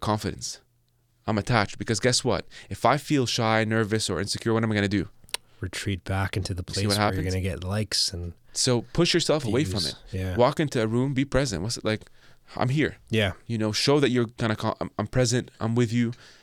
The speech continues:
Speaker 1: and, um, again, I'm getting better at it.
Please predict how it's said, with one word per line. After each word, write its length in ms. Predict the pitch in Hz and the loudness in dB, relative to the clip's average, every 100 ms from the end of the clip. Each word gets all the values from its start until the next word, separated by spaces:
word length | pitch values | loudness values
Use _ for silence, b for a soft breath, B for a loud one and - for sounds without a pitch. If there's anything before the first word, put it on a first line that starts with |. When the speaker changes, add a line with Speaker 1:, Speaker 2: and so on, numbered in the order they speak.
| B | B
Speaker 1:
and, 360 | 117 113 113 110 | -6 -2 -2 0
um, 400 | 110 107 107 107 - - - | 0 0 -2 -6 -12 -20 -6
again, 300 | 113 113 76 - _ - | -2 -2 -4 -10 _ -6
I'm 100 | 110 | -2
getting 220 | 113 113 | 2 2
better 220 | 104 95 82 | 2 0 0
at 140 | |
it. 80 | 71 | -4